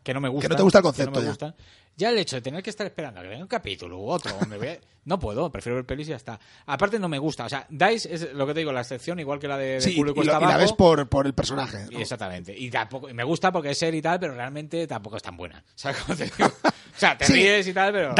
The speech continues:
Speaker 2: Dice está bien,
Speaker 1: Mm.
Speaker 2: pero no es tampoco, no es,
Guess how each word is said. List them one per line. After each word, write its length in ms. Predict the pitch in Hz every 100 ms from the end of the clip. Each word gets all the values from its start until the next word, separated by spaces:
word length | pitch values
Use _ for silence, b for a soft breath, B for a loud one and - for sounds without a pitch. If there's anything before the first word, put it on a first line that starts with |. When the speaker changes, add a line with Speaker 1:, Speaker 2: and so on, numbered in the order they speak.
| 240
Speaker 2:
Dice 160 | 269
está 220 | 247 240
bien, 340 | 170 139 113 85 _
Speaker 1:
Mm. 220 | 139 131
Speaker 2:
pero 240 | 127 143 139
no 240 | 139 143
es 140 | 147
tampoco, 420 | - 143 156 165 180
no 260 | 175 185
es, 380 | 202 208 - -